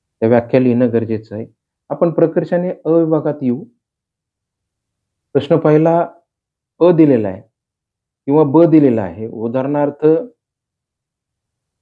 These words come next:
तुम्हाला एक प्रश्न घेऊ आपण कोणताही, "जमिनीचे भौतिक गुणधर्म स्पष्ट करा." जमिनीचे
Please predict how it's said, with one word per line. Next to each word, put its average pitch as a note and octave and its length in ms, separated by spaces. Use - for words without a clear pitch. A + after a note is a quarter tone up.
तुम्हाला C3+ 540
एक F3 260
प्रश्न D#3 300
घेऊ A#2 200
आपण G#2+ 320
कोणताही, G#2+ 600
"जमिनीचे A#2+ 580
भौतिक C3 540
गुणधर्म B2 520
स्पष्ट A#2+ 380
करा." F2+ 180
जमिनीचे C3 580